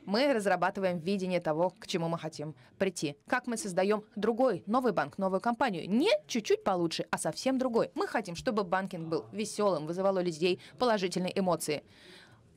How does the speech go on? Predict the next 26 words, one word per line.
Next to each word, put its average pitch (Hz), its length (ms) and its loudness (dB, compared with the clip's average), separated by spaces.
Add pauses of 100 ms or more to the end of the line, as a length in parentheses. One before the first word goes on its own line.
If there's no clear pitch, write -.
(120)
Компания 302 440 2
по 247 120 -2
произво-, 208 420 0
производителю 220 560 0
обуви — 247 300 2
Nike. 196 380 0 (320)
Они 196 260 0
не 202 160 0
хотят, 170 440 0
чтобы 160 300 0
вы 170 140 2
просто - 360 0
купили 165 240 0
у 165 40 0
них 170 100 -4
кроссовки. - 560 -2
Они 294 220 -4
хотят 175 280 -2
стать - 260 -4
частью 170 380 0
своей 165 300 0
жизни. 180 400 2
Они 202 220 0
колоссальные 240 580 2
средства 170 460 -2
вкладывают 180 600 2